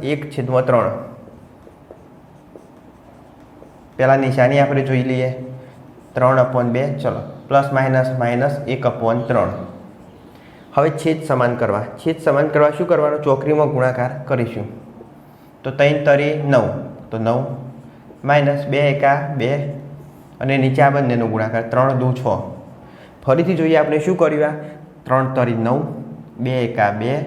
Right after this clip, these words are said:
વચ્ચે માઇનસ તો માઇનસ, બે તરી છ, ચોકડી ગુણાકાર કર્યો. ચલો, નવમાંથી બે જાય એટલે સાત અને નીચે આવશે છ. સાત upon છ એ મળશે આપણો alpha plus beta, બરોબર? કેટલું? સાત upon છ.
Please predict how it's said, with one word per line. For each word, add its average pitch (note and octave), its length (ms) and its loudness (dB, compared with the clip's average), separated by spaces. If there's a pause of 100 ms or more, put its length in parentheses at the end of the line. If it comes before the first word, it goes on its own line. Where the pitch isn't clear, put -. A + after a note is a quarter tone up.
(440)
વચ્ચે A#2+ 260 -4
માઇનસ A#2 380 0
તો A2+ 120 -2
માઇનસ, A#2 360 0 (140)
બે B2 120 2
તરી A2 280 -2
છ, A#2 100 -6 (320)
ચોકડી C3+ 320 2
ગુણાકાર G2+ 360 -2 (160)
કર્યો. F2 220 -2 (880)
ચલો, G#2 220 0 (440)
નવમાંથી C3 440 4
બે C3 160 0
જાય A#2 120 0
એટલે A2+ 160 -2
સાત A#2+ 280 0 (480)
અને B2+ 120 -4
નીચે B2 260 -2
આવશે B2 280 0 (340)
છ. - 40 -8 (1040)
સાત C#3+ 180 2 (180)
upon B2 320 -6
છ - 40 -6 (280)
એ C3 40 -2
મળશે C3 300 -2
આપણો B2+ 200 0
alpha B2 360 0
plus G#2+ 300 -2 (220)
beta, A#2 240 0 (100)
બરોબર? G3 300 0
કેટલું? F3+ 260 0
સાત D3 260 0
upon C3 400 -4
છ. - 100 -6